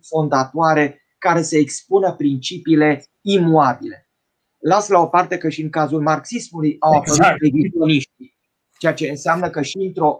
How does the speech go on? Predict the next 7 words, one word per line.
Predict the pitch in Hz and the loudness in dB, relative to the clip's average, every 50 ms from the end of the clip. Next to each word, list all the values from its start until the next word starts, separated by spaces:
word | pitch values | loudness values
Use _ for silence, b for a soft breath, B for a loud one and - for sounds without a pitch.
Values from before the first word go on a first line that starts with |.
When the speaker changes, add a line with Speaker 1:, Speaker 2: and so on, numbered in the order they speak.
| 143 131 | -6 -6
Speaker 1:
gândire | - - 160 151 131 127 151 180 160 160 - - | -2 -2 0 0 -2 -2 0 2 2 2 2 2
atât | - 143 135 190 170 | 0 -2 -2 -2 -2
de | 151 160 | 0 2
mumificată | 151 156 156 147 147 143 135 - 139 135 - 233 240 - 180 156 | 2 2 2 2 2 2 0 -2 -2 -2 0 0 -2 -2 -6 -10
precum | - 143 135 135 - 143 139 135 | -12 -14 -16 -16 -16 -16 -14 -10
e | |
marxismul, | 127 123 120 120 - - - 156 151 - - - 151 143 - | -4 -4 -4 -4 -4 -6 -6 -6 -6 -6 -4 -4 -4 -4 -4